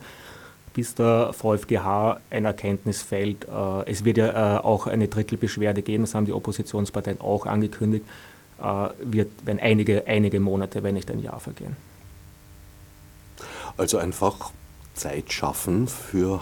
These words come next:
Speaker 2: Handlungen.
Speaker 1: Der Verdacht liegt nahe, ja.
Speaker 2: Um die in diesem Zeitraum geschürften Daten dann, äh,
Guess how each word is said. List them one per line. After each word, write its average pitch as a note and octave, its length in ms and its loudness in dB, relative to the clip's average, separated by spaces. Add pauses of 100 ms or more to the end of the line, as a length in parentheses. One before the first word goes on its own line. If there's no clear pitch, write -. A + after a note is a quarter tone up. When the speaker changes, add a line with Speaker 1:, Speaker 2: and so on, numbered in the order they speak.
(160)
Speaker 2:
Handlungen. D#2 840 -6 (240)
Speaker 1:
Der A2 80 0
Verdacht G2+ 420 -2
liegt G#2 220 -4
nahe, F#2+ 260 -4
ja. G#2 140 -10 (1080)
Speaker 2:
Um E2+ 180 -2
die E2+ 180 0
in F2 220 -4
diesem G#2+ 220 -2
Zeitraum G2+ 420 2
geschürften G#2 680 2
Daten B2+ 600 2
dann, G2 480 4
äh, F2 320 2